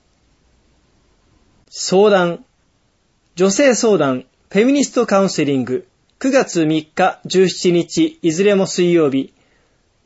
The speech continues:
午後一時二十分から午後四時十分まで。西町一丁目、アイセンター。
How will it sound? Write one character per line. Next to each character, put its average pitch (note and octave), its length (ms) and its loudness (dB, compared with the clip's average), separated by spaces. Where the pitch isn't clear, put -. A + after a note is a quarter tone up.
午 A3 140 2
後 G3 120 4
一 F#3+ 200 -2
時 F#3+ 140 0
二 E3+ 100 2
十 B3+ 140 -2
分 A#3+ 260 -4
か A#3 120 -2
ら A#3+ 180 2
午 G3+ 160 2
後 F3 100 4
四 G3 140 4
時 D#3+ 120 -2
十 F#3+ 140 -2
分 F#3 280 0
ま B2+ 120 -2
で。 B2+ 220 -6
西 G3+ 220 -2
町 G3+ 260 -2
一 D#3 100 -4
丁 E3 220 0
目、 D#3+ 380 -2
ア F3+ 100 2
イ A3+ 80 2
セ A3 160 -2
ン F#3 80 -2
タ D3 140 -8
ー。 B2+ 360 -6